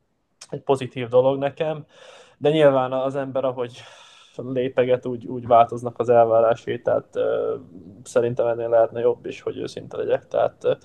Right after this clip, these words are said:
sokat fejlődtem, még mindig rázódok bele az A C B-nek a, a kihívásaiba, és, és ezt tanulom napról napra, edzésre edzésre,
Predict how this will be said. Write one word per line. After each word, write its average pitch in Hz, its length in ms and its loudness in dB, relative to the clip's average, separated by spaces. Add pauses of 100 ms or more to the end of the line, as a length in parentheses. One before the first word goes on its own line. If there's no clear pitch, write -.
(380)
sokat 135 320 0
fejlődtem, 135 640 4
még 123 140 -2
mindig 127 280 -4
rázódok 127 440 2
bele 127 200 6
az 117 120 2
A 127 140 6
C - 160 -6
B-nek 131 420 -2
a, 123 220 4
a 127 60 0
kihívásaiba, 131 1040 2
és, 120 140 -4
és - 160 -12
ezt 127 180 -4
tanulom 123 380 0
napról 123 340 -4
napra, 123 300 0
edzésre 120 380 -2
edzésre, 131 560 0